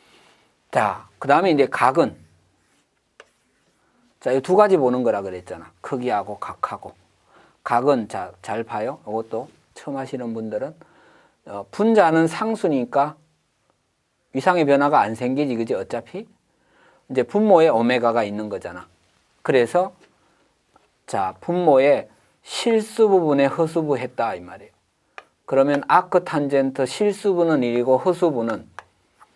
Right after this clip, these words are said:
자, 오메가 t니까 일 분의 오메가 t인데 분모의 각이기 때문에 여기다가 뭐야? 마이너스 이렇게 붙여주면 되겠지, 그지? 예. 그래서 이제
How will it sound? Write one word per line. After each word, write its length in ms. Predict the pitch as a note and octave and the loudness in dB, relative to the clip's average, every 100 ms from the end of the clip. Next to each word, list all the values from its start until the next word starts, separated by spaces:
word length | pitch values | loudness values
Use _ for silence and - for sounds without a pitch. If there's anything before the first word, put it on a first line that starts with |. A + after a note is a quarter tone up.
| _ _ | _ _
자, 140 | G2+ - | -8 -4
오메가 400 | A#2 B2+ C#3+ C#3 | -2 0 2 2
t니까 680 | - F3 C#3+ A2+ C3 A#2 - _ _ _ _ _ _ _ _ | 0 -6 -6 -2 0 0 -2 _ _ _ _ _ _ _ _
일 280 | F#3+ F#3+ F#3+ | 0 2 2
분의 320 | F#3 F3 E3 G#2 | 4 4 4 2
오메가 460 | A2 A#2+ C3 B2+ | 0 2 2 2
t인데 560 | - F#3 E3 A2+ A2 - _ _ _ _ _ _ _ - | -2 -8 -4 -2 -4 -6 _ _ _ _ _ _ _ -6
분모의 560 | G3+ A3+ A3 G3+ E3 D3+ | 0 4 6 6 4 2
각이기 520 | C3 A#2+ C3 C3 C3 | -2 -2 0 0 -2
때문에 400 | A2+ A2 B2 B2+ | -4 -2 0 0
여기다가 440 | A2+ A#2 G#2 F#2+ | 0 -2 -6 -8
뭐야? 220 | F#2 D#2+ - _ _ _ _ _ _ - | -12 -18 -20 _ _ _ _ _ _ -8
마이너스 560 | G2+ G#2 A2 C3 - | -4 -4 -4 -8 -4
이렇게 220 | C3 C3 C#3+ | -4 -4 -6
붙여주면 500 | G3+ F#3+ E3 E3 A#2 | -4 -2 -2 -2 -2
되겠지, 320 | G#2+ G2+ F#2+ | -4 -6 -10
그지? 240 | A2 C3 _ _ _ _ _ _ _ - | -10 -12 _ _ _ _ _ _ _ -4
예. 240 | A2 F#2+ - _ | -2 -2 -8 _
그래서 320 | - D3+ C#3 F3 | 2 2 4 2
이제 420 | C3 C#3 C3+ | 2 2 2